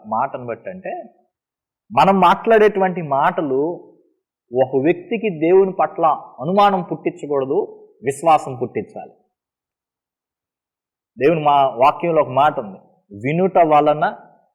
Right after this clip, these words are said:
విశ్వాసము కలుగును" అనే ఒక మాట ఉంది. ఏంటి, ఏం వినాలి? దేవుని వాక్యం వింటే విశ్వాసం కలుగుతుంది. ఇప్పుడు మనమేమి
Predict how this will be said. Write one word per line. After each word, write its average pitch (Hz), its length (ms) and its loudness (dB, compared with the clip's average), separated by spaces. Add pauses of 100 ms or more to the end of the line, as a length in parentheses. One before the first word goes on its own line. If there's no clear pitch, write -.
(180)
విశ్వాసము 143 760 0
కలుగును" 127 840 -4
అనే 160 100 -4
ఒక 156 160 -2
మాట 117 200 -4
ఉంది. - 260 -20 (920)
ఏంటి, 160 600 0
ఏం 160 120 -2
వినాలి? 139 680 -2 (280)
దేవుని 165 420 2
వాక్యం 143 500 -2
వింటే 131 600 -6 (240)
విశ్వాసం 165 600 -4
కలుగుతుంది. 151 540 -4 (400)
ఇప్పుడు 156 240 -2
మనమేమి 170 800 0